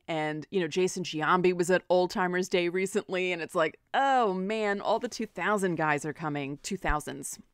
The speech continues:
So two thousand to two thousand ten. And soon we'll be seeing some of the, uh, guys who were around in the late two thousands, early two thousand tens. You know, you could see, like, Jabba Chamberlain someday soon, or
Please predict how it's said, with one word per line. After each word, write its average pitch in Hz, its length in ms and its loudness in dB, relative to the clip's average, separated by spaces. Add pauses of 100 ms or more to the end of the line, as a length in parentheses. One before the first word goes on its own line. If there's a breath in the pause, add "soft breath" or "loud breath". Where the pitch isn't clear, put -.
So - 300 -10
two - 160 -6
thousand 147 380 -6
to 156 40 -8
two 156 160 -8
thousand - 360 -10
ten. 143 280 -8 (560 loud breath)
And 185 260 -2
soon 220 280 -6
we'll 240 100 -4
be 208 160 -6
seeing 202 400 -4
some 190 240 -6
of 180 160 -8
the, 165 500 -8 (300)
uh, 147 380 -2
guys 156 520 -2 (340)
who 160 120 0
were 151 320 -2
around 147 600 -2
in 160 80 -4
the 147 80 -4
late 170 240 -2
two 185 180 -6
thousands, 170 720 -4
early 165 260 0
two 208 160 -4
thousand 208 460 -4
tens. 214 640 -4 (540 loud breath)
You 180 80 -4
know, 147 160 -2
you - 360 -12
could 175 100 -8
see, 170 160 -6
like, 143 260 -6
Jabba 151 340 -2
Chamberlain 160 640 -4
someday 160 600 -4
soon, 160 500 -6
or 139 180 -8